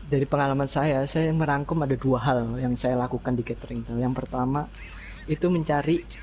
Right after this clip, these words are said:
primary target atau secondary target. Itu jadi artinya itu mencari target utama yang harus kita wajib curi nantinya dan juga target sekunder di mana tuh sebagai target sampingan, target tambahan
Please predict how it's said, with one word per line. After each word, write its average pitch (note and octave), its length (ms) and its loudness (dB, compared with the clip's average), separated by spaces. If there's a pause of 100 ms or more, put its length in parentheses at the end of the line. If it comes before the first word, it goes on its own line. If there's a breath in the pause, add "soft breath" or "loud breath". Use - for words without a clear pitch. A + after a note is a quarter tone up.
(120)
primary C#3+ 400 2
target C3+ 560 0
atau C3 80 -4
secondary C3 320 -6
target. A#2 440 -8 (440)
Itu D3 80 0
jadi C3+ 260 2 (140)
artinya C3+ 320 -2
itu D#3 160 0
mencari D3 400 0
target C3 320 0
utama C3+ 640 0 (320)
yang C3+ 160 0
harus - 80 -8
kita C3 280 2 (1160)
wajib C3+ 400 -2
curi C#3 320 4
nantinya D3+ 400 2
dan B2 160 2
juga B2 160 2
target C3 320 -2
sekunder B2 480 0
di A#2 100 -2
mana A#2+ 220 2
tuh F3 160 0 (560 loud breath)
sebagai D#3 320 0
target C#3+ 560 -2
sampingan, C3 720 -2
target C3 400 -2
tambahan B2+ 560 0